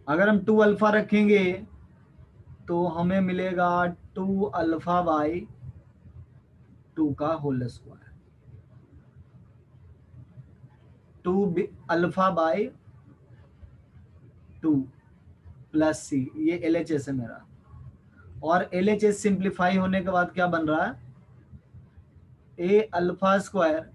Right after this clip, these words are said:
plus B alpha plus C बन रहा है। और ये quantity हम जानते हैं यहाँ से, है ना? क्योंकि alpha is a root of this equation, so alpha must satisfy, so L H S will be equal to R H S,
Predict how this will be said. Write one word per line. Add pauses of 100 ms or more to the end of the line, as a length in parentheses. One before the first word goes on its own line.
(800)
plus
B
alpha
plus (840)
C
बन
रहा
है। (1040)
और
ये
quantity
हम
जानते
हैं
यहाँ
से,
है
ना? (260)
क्योंकि
alpha
is
a
root
of
this
equation, (360)
so
alpha (100)
must (140)
satisfy, (720)
so
L
H
S
will
be
equal
to
R
H
S,